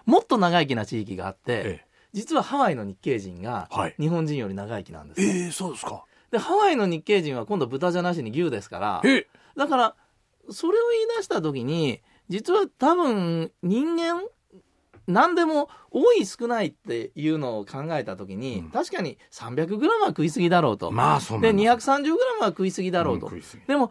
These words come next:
Speaker 1: ひょっとしたら六七十じゃ足りないかもしれなくて、
Speaker 2: うん。
Speaker 1: 百とか百五十ぐらいが理想じゃないかっていう話もあるんですね。
Speaker 2: え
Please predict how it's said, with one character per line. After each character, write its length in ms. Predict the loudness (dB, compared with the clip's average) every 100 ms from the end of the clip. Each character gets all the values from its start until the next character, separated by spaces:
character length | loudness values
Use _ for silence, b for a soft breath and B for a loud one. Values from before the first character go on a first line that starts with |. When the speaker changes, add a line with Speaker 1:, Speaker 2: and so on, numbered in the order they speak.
| b
Speaker 1:
ひ 80 | -4
ょ 40 |
っ 20 |
と 160 | 0 0
し 40 |
た 120 | 0 0
ら 80 |
六 240 | 0 0 0
七 220 | 0 0
十 140 | 0 0
じ 40 |
ゃ 60 | -2
足 140 | -2
り 60 | 0
な 120 | 0
い 60 | 0
か 100 | -2
も 60 |
し 100 | -6 -8
れ 80 |
な 160 | -8 -10
く 80 | -4
て、 260 | -2 -2
Speaker 2:
う 40 | -4
ん。 200 | -10 -14
Speaker 1:
百 260 | -6 -4 0
と 100 | 0
か 120 | 0
百 200 | 0 0
五 140 | 2 2
十 160 | 4
ぐ 100 | 4
ら 120 | 4
い 40 | 2
が 80 | -2
理 120 | -2
想 200 | 0 2
じ 80 | 4
ゃ 60 |
な 120 | 2 0
い 40 |
か 120 | -6
っ 100 | -8
て 60 | -8
い 40 |
う 20 | -6
話 260 | -6 -4
も 160 | -2 -2
あ 60 |
る 120 | -2 -6
ん 240 | -10 -12
で 80 | -12
す 100 | -4
ね。 120 | 0
Speaker 2:
え 440 | 2 2 0 -4